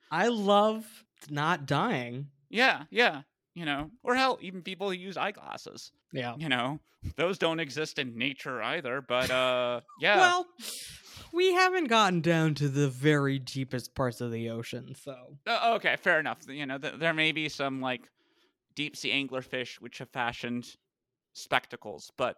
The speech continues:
Speaker 1: you know, aside from that possibility.
Speaker 2: 'Cause it's, how does,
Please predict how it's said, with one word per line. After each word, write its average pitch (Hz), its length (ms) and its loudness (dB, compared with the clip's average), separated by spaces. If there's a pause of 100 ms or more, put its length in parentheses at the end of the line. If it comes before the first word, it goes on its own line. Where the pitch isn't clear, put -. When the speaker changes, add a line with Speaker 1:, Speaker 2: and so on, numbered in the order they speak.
Speaker 1:
you 175 120 -6
know, 131 140 -2
aside 190 540 2
from 156 140 -8
that 147 160 0
possibility. 123 560 -6 (500)
Speaker 2:
'Cause 226 200 0
it's, 247 300 -2
how 311 280 2
does, 381 240 0